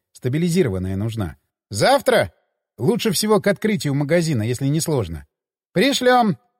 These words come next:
Да, и ваш недруг вернулся в город с час назад примерно. Сообщили с К П П». «Спасибо». На этом распрощались. А вообще здравая идея, наверное.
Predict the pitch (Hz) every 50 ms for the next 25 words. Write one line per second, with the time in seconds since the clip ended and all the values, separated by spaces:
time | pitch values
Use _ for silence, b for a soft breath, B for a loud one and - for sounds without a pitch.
0 | _ _ _ _ - 127 214 277 294 269 240 208 220 262 277 247 - 262 277 294
1 | 247 240 226 208 - 214 233 240 247 254 247 214 - 214 214 214 202 233 226 196
2 | 143 113 - - - 220 220 180 202 226 226 208 214 151 - - 170 160 160 151
3 | 131 120 117 113 98 - _ _ _ _ _ - - 196 220 - - 214 247 262
4 | 277 - - 247 196 220 190 - 185 196 214 208 - _ _ _ _ _ _ _
5 | - - - - 160 170 - - 180 156 104 90 82 78 - _ _ _ _ _
6 | _ _ _ _ _ _ _ _ - 104 180 247 247 196 233 220 214 202 - -
7 | - 196 208 - - - - 131 113 107 101 98 92 85 - - - - _ _
8 | _ _ - 107 131 143 - - 254 226 156 165 226 233 208 196 190 185 180 170
9 | 220 226 175 120 104 107 104 101 98 85 78 73 73